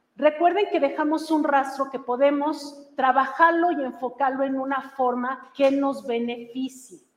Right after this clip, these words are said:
¿sale? Eso quiere decir que el, todo lo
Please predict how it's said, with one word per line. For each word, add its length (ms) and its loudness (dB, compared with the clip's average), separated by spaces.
¿sale? 480 -6
Eso 260 0
quiere 240 12
decir 480 4
que 120 10
el, 180 4
todo 280 12
lo 920 4